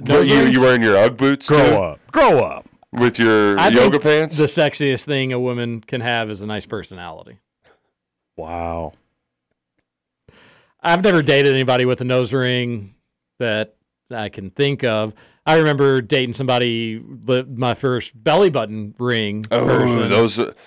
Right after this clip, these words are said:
Speaker 1: that also feels like a, like, I don't think people are doing that anymore.
Speaker 2: And you gotta remember, like, when we were in high school and college, like, a belly button ring was like, "Whoa."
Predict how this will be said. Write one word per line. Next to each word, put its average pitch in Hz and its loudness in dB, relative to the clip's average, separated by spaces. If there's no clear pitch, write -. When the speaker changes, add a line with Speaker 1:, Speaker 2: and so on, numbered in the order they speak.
Speaker 1:
that 147 4
also 123 4
feels 98 -2
like 92 0
a, 87 0
like, 98 -6
I 95 0
don't 98 2
think 98 -6
people 85 -6
are 80 -4
doing 80 -6
that 67 -10
anymore. 58 -14
Speaker 2:
And 175 0
you 202 0
gotta 277 4
remember, 156 2
like, 107 -2
when 131 -4
we 151 4
were 165 4
in 135 -2
high 147 0
school 139 0
and 127 -4
college, 135 2
like, 123 -2
a 107 -8
belly 151 2
button 127 -2
ring 120 -4
was 110 -6
like, 104 -4
"Whoa." 156 2